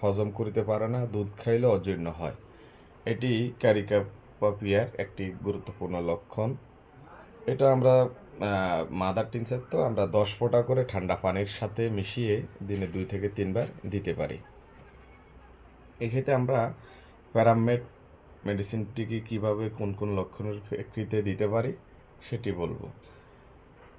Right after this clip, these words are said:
যেখানে দেখব আমরা বায়ু নিঃসরণের সহিত ভাতকর্ম বা মল নির্গত হইয়া থাকে, অনেকের দেখা গেছে বায়ু নিঃসরণের সময় মল বের হয়ে যায়, এক্ষেত্রে আমরা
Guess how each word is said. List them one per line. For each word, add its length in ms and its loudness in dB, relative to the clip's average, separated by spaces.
যেখানে 400 2
দেখব 240 2
আমরা 600 4
বায়ু 360 4
নিঃসরণের 600 2
সহিত 640 -2
ভাতকর্ম 680 0
বা 220 4
মল 440 2
নির্গত 400 2
হইয়া 280 2
থাকে, 280 -8
অনেকের 540 -2
দেখা 160 2
গেছে 320 -2
বায়ু 220 4
নিঃসরণের 480 -2
সময় 360 -2
মল 240 0
বের 240 -4
হয়ে 260 0
যায়, 240 -2
এক্ষেত্রে 340 -4
আমরা 380 0